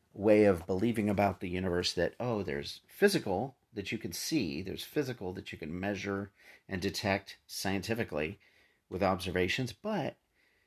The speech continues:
there is, you know, they will argue there is a spiritual world behind all of this. And they give, re-, you know, different reasons why they think that there is a spirit world, um, that there are spiritual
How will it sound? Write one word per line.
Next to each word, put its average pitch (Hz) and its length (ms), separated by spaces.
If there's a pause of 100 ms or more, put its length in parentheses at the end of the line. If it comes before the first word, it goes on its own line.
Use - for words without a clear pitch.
(360)
there 110 160
is, 101 240 (160)
you 117 180
know, 92 180
they 101 140
will 95 220
argue 101 360
there 113 280
is 120 160
a 98 60
spiritual 98 1040 (680)
world 95 520 (1000)
behind 123 540
all 55 180
of 55 120
this. - 440 (540)
And 101 360
they 101 100
give, 95 320
re-, 92 140 (160)
you 113 180
know, 73 220 (560)
different 95 400
reasons 92 480
why 87 180
they 76 140
think 87 300
that 78 200
there 85 140
is 78 180
a 76 120
spirit - 640
world, 55 360 (600)
um, 65 260
that 87 120
there 82 160
are 76 60
spiritual 98 1120